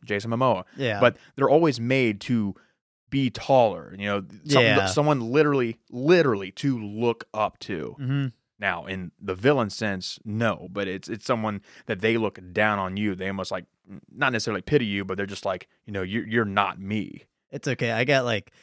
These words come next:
Speaker 2: three spectrums when I think about people, like, my height. That, like, I'm like, "Yeah, you know, people, people be like, 'Oh, five three people, they're not famous, blah, blah, blah.'" I'm like, uh,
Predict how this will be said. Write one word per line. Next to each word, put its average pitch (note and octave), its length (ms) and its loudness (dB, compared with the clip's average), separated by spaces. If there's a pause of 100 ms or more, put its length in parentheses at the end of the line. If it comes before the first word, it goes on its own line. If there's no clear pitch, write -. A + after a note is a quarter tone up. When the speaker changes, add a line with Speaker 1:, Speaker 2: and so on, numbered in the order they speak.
(380)
Speaker 2:
three A2+ 320 -4
spectrums A#2 560 0
when A2+ 100 -2
I G#2+ 60 -2
think A2+ 200 -4
about G#2 200 -4
people, A2 240 -6
like, G2+ 160 -8
my G#2+ 160 0
height. C3+ 320 4 (680)
That, A#2 220 -2
like, A2 240 2
I'm B2 120 -2
like, B2+ 260 2 (200)
"Yeah, D3 240 2
you C3+ 220 -2
know, B2+ 180 -2
people, C3 480 -4 (840)
people D#3+ 260 -4
be C#3 160 2
like, C#3+ 180 -2
'Oh, F#3+ 160 2
five G3 260 0
three G3 180 -4
people, E3+ 300 -2
they're F#3 140 -2
not D#3+ 160 -2
famous, E3 440 -4
blah, F3+ 200 -2
blah, E3 100 -2
blah.'" F3 340 2
I'm E3 80 2
like, D#3+ 320 0
uh, C#3 200 2